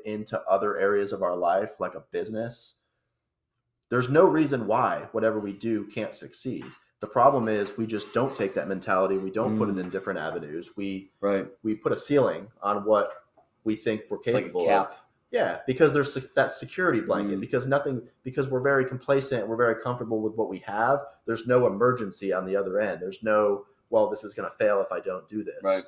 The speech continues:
Speaker 1: Whereas if you put yourself with the back against the wall and you have to,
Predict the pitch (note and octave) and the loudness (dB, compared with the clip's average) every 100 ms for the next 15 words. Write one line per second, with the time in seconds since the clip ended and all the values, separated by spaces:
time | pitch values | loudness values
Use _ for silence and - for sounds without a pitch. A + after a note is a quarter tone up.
0 | _ _ _ _ _ G2+ G2 G2 G#2 A2 | _ _ _ _ _ -2 0 -2 -10 -6
1 | A#2+ A2 - G#2+ - G2 G2 G2 - G2+ | -6 -4 0 0 0 -6 0 0 0 -8
2 | F#2+ - E2+ A#2 A2 G2 - _ _ _ | -8 -10 -4 0 0 0 -6 _ _ _
3 | _ - - B2+ A2 - D#3 - A#2 F#2 | _ -16 -6 -4 -4 4 4 6 0 0